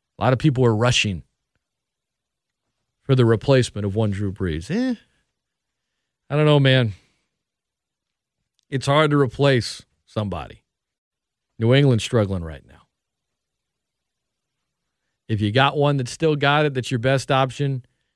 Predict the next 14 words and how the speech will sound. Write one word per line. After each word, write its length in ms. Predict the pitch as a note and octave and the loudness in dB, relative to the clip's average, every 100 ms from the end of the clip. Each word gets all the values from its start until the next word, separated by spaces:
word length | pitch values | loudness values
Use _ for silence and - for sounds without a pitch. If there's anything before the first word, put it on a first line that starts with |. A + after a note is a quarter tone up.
| _ _ _ - | _ _ _ -12
you 120 | G2 | -6
ride 300 | A2 B2+ B2+ | 0 0 2
that 200 | B2+ A#2 | 0 0
bike 240 | A#2+ A#2 | -2 -2
till 120 | A2 A2+ | -4 -4
the 60 | |
wheels 280 | G2 F2 D#2 | -4 -6 -8
fall 280 | - D2 C2+ | -12 -12 -12
off, 220 | C2 C#2 | -14 -16
man. 260 | B1 B1+ B1+ _ _ _ _ _ _ _ _ _ | -20 -20 -20 _ _ _ _ _ _ _ _ _
Do 200 | G2 D#2+ | -6 -4
it. 100 | - _ _ _ _ _ _ _ _ _ _ _ | -8 _ _ _ _ _ _ _ _ _ _ _
Do 80 | |
it. 80 | - | -20